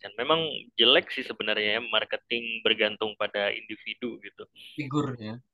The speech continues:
Speaker 1: Eh, pada figur. Tapi di satu, di sisi lain ya La Liga juga membutuhkan suntikan antusiasme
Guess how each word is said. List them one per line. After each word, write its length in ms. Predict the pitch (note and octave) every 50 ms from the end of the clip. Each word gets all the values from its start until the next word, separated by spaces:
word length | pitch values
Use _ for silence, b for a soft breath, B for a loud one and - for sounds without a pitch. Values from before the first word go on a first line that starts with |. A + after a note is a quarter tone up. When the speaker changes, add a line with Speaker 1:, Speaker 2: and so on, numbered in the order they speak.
| _ -
Speaker 1:
Eh, 260 | A#2+ A2+ A2+ A2 A2 A2
pada 240 | G2+ - G#2+ - A2
figur. 480 | G2+ - A#2 G#2+ G#2+ A2 A2 G#2 G2+
Tapi 400 | G#2 - A2+ A2+ - G#3 G3+ - - _ _ _ _ _ _ _ _ _ _ _ _ _ A#2+
di 60 | A#2+ A#2+
satu, 180 | C3+ A#2+ - C3+ C#3 C#3 D3
di 60 | C3 C3+
sisi 240 | - C#3+ B2+ - C#3 B2
lain 320 | A#2+ A#2 A#2 D3+ G#3 A3 G#3 G3 -
ya 220 | A#2+ A#2+ A2+ A2 G#2+ G#2 G#2 G#2 G2+ G2+ G2+ G2+ G#2
La 80 | G#2+ G#2+ A2
Liga 240 | A#2 B2 - - F3+ E3
juga 400 | B2+ A#2 G#2+ G#2+ G#2+ G#2 G2+ G#2 G#2
membutuhkan 760 | G#2+ G#2+ G#2+ A2 A2 - A2+ G#2+ - - G#2+ G#2+ G#2+ G#2+ A2 -
suntikan 720 | A#2 A2 A2 - B2 A#2 - - A2+ A2 A2 A2 A2 - - - - A#2
antusiasme 600 | A2+ - A#2 A#2 - A2 A2 A2+ - - A2